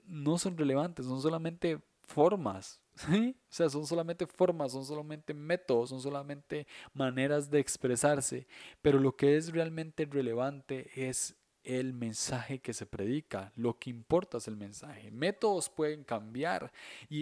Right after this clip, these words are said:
y, y soy, y voy a que métodos cambien. O sea, trato de trabajar en que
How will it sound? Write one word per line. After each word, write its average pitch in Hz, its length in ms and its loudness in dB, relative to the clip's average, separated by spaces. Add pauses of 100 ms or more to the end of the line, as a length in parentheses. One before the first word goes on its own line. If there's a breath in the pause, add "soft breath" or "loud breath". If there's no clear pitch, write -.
(120)
y, 165 180 -6
y 143 60 2
soy, 160 420 2
y 143 200 -8 (180)
voy 160 420 10
a 113 80 4
que - 140 -6
métodos 131 500 0
cambien. 113 300 -6
O 113 40 -6
sea, 127 140 2
trato 165 500 4
de 139 100 6
trabajar 120 420 0
en 143 120 -10
que 123 220 -8